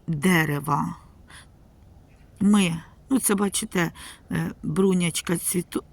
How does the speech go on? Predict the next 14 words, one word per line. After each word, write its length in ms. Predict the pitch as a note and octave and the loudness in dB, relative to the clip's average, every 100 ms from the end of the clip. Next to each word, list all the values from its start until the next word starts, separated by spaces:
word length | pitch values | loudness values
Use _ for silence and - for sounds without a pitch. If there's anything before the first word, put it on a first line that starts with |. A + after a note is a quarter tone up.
| - | 0
ну, 140 | B3+ F#3+ - | 2 2 -2
квіткова. 840 | - G3+ - A#3+ A3+ F3+ D3+ D#3 - - - - - - - - - - - - | -2 0 0 0 0 2 0 0 -12 -20 -20 -20 -20 -16 -14 -14 -18 -20 -20 -4
Ну, 100 | C4+ | 2
я 220 | G#3 F#3 F#3 - | 4 4 2 -6
теж 300 | - F#3+ - | -2 0 0
на 140 | E3+ F3 | 0 0
ній 200 | E3 D#3+ | 0 0
зробила. 720 | D3 E3+ D#3+ G#3+ G3+ D#3+ D#3+ - - - - - - - - - - - _ - | 0 0 0 0 0 -2 -6 -10 -20 -20 -20 -20 -20 -20 -20 -20 -20 -20 _ -10
Ну, 100 | A#3 | 0
ось 120 | G3+ F3 | 0 2
ця 140 | G#3 | 0
брунячка, 520 | F#3 G#3 F#3+ E3 - | 2 2 2 -2 -4
бачите, 380 | G3 G3 - F3 | -2 -2 -2 0
недо-, 500 | F3+ F#3 F#3 F3+ E3+ | 0 0 2 0 0